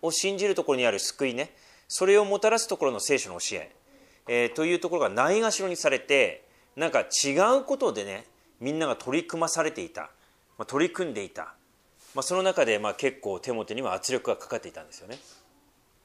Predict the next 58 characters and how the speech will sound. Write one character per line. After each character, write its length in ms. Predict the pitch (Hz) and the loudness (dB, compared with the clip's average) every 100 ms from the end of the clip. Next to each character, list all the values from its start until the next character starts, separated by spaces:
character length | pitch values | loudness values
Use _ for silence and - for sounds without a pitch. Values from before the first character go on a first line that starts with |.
| _ _ _ _ - 113 | _ _ _ _ -14 -6
し 100 | - | -4
か 100 | 123 | -4
し 140 | - | -4
違 40 | 110 | -6
う 120 | 101 | -6
よ 100 | 87 | -10
と。 160 | - - _ _ - - | -14 -20 _ _ -20 -10
聖 320 | - 208 214 | 2 6 6
書 140 | 196 156 | 4 -2
こ 160 | - | -4
そ 160 | 196 185 | 0 0
が 200 | 101 - _ _ _ - | 0 -8 _ _ _ -8
救 280 | - - 139 | -4 0 4
い 60 | |
を 40 | 127 | 4
得 80 | |
さ 140 | 120 123 | 4 0
せ 120 | 127 | -2
る 80 | 101 | -6
そ 140 | - | -4
の 320 | 110 135 - - _ | -2 -2 -4 -14 _
知 200 | - - | 0 2
恵 120 | 135 110 | 2 0
が 280 | 127 110 - _ _ _ _ - | 0 -2 -6 _ _ _ _ -14
隠 100 | - | -8
さ 140 | - 120 | -2 -2
れ 80 | 101 | -2
て 120 | 92 | -6
い 80 | 87 | -4
て、 460 | - 156 107 - - _ - | 4 6 6 0 -20 _ -12
そ 180 | - 190 | -2 0
し 80 | - | 0
て 80 | |
聖 300 | 170 - 262 | 2 4 4
書 160 | 254 165 | 4 0
こ 160 | - 247 | 0 0
そ 180 | 170 | 0
が 300 | 110 123 87 - _ _ _ _ - | 4 4 2 -4 _ _ _ _ -2
教 260 | 135 147 | 0 2
え 60 | 127 | 2
と 80 | 117 | 2
戒 80 | 113 113 | 0 0
め 80 | 117 | -2
と 80 | 113 | -4
矯 180 | - 113 | -2 -2
正 120 | 113 | -2
と 60 | 101 | -4
義 120 | 120 | -4
の 100 | 113 | -6
訓 200 | - 110 | -6 -8
練 80 | 101 | -8
の 80 | 90 | -4
た 120 | 110 | -4
め 100 | 143 | -4
に 100 | 104 | -6
有 200 | 107 110 | -2 -2
益 200 | 104 107 | -2 0
で、 380 | 147 156 - | 0 0 -4